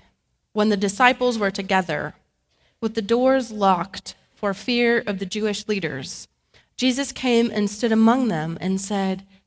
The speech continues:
"Peace be with you." After he said this, he showed them his hands and his side. The disciples were overjoyed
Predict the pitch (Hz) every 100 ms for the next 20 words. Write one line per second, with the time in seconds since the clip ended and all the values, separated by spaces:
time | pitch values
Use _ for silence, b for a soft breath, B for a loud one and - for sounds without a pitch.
0 | _ - 330 247 - - - - - _
1 | _ _ - 240 254 269 - 185 165 170
2 | _ _ _ - - _ _ _ _ _
3 | _ _ b b - 240 - 269 277 262
4 | - 262 180 160 185 - 226 226 - 262
5 | 277 226 202 190 190 - 226 220 175 175
6 | 175 185 175 - 190 170 170 180 _ _
7 | _ _ _ _ b b b - 220 226
8 | 277 277 269 220 220 226 - 233 247 220
9 | 233 233 113 -